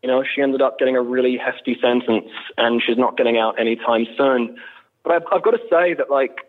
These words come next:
and I, this is what I think, that I think everything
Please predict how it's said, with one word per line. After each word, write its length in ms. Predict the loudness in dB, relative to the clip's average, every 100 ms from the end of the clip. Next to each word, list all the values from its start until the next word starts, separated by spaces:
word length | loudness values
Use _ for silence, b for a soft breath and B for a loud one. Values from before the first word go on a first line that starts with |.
| _ _ _ _ _ B B B -6
and 140 | 0
I, 80 | 0
this 160 | 0 -2
is 60 |
what 200 | 0 2
I 80 | 0 0
think, 300 | -2 0 0
that 100 | 0
I 60 |
think 180 | 0 -2 0
everything 760 | 0 0 0 0 0 -2 -6